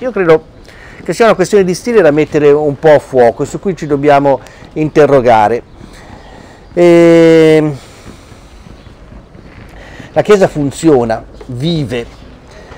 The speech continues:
se noi siamo disposti a funzionare e a vivere con la Chiesa.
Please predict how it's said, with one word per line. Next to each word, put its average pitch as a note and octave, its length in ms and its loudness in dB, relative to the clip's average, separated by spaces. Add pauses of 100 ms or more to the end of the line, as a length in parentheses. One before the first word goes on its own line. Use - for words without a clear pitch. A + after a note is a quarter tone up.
(120)
se E3+ 180 -6
noi G3+ 140 2
siamo D3+ 180 -2
disposti D#3+ 480 0
a C#3+ 60 2
funzionare C#3 720 -2
e - 100 -6
a C3 80 2
vivere B2 480 -6
con C3 160 -8
la A#2+ 100 -4
Chiesa. G#2+ 440 -10